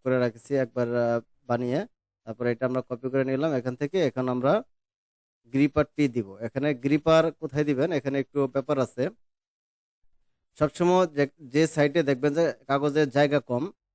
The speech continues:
যেমন ধরুন আমরা যদি পুরো কাজটা ধরি, আমরা এখন সাইজে যাই, এখানে আছে সতেরো পয়েন্ট টু আসছে, আর এখানে তেইশ পয়েন্ট টু আসছে, তাহলে আমাদের গ্রিপারটি হবে সতেরো পয়েন্ট টুর দিকে। মানে সবসময় খেয়াল রাখবেন যেদিকে কাগজের, আহ, সাইজটা কম থাকবে ওইদিকে গ্রিপারটি দেওয়ার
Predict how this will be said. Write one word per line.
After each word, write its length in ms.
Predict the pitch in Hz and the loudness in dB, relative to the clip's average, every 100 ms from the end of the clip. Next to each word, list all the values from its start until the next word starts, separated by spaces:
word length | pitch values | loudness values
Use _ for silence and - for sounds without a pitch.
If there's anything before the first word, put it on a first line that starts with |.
| - | -6
যেমন 200 | 131 143 | -2 2
ধরুন 140 | 139 | 2
আমরা 180 | 139 135 | 2 0
যদি 140 | 135 143 | -2 -4
পুরো 260 | 156 156 | -2 0
কাজটা 300 | 147 135 143 | 0 -2 -2
ধরি, 280 | 117 117 147 | -2 -2 0
আমরা 300 | 139 123 127 | 0 0 0
এখন 340 | 123 123 143 - _ | -2 -8 -10 -10 _
সাইজে 320 | - 123 131 | -4 -4 -2
যাই, 220 | 120 123 | 0 2
এখানে 280 | 139 131 135 | 0 0 -2
আছে 220 | 131 - | -2 -4
সতেরো 380 | 131 139 143 139 | -6 -6 -2 -4
পয়েন্ট 240 | 123 135 - | -2 -6 -4
টু 160 | 139 135 | -2 0
আসছে, 360 | 123 - 131 208 _ _ _ | -2 -4 -6 -6 _ _ _
আর 100 | 127 | -2
এখানে 420 | 131 123 131 131 202 _ _ | -2 -2 -4 -4 -6 _ _
তেইশ 240 | 151 147 | 0 0
পয়েন্ট 240 | - 135 123 | -2 -4 -2
টু 160 | 127 120 | -2 -2
আসছে, 300 | 107 - 98 | -2 -10 -8
তাহলে 220 | 120 139 | -2 0
আমাদের 260 | 143 143 | 2 0
গ্রিপারটি 460 | 123 135 139 151 156 | 0 0 0 -2 -2
হবে 260 | 135 131 165 | -4 -2 -4
সতেরো 360 | - 143 147 | -6 -2 -2
পয়েন্ট 260 | 131 139 131 | 0 -4 -2
টুর 160 | 147 135 | -2 -2
দিকে। 240 | 113 - 101 _ _ _ | -4 -12 _ _ _ _
মানে 120 | 147 | -8
সবসময় 460 | 139 165 - 190 185 | -4 -4 -2 0 0
খেয়াল 220 | - 151 | 2 2
রাখবেন 300 | 151 147 180 | 2 2 0
যেদিকে 400 | 143 143 147 165 | 2 0 0 -2
কাগজের, 500 | 151 143 143 143 151 | -2 -2 -2 0 0
আহ, 800 | 160 _ _ 135 135 131 131 120 - _ _ 131 | 0 _ _ -2 2 2 2 0 -6 _ _ -8
সাইজটা 360 | - 131 - | -2 -2 -2
কম 220 | 147 170 - | -2 -2 0
থাকবে 280 | 131 127 | -4 0
ওইদিকে 420 | 175 135 127 156 170 | 0 2 0 -2 -2
গ্রিপারটি 520 | 123 120 131 123 143 | -4 -6 -4 -4 -2
দেওয়ার 280 | 127 139 | 2 2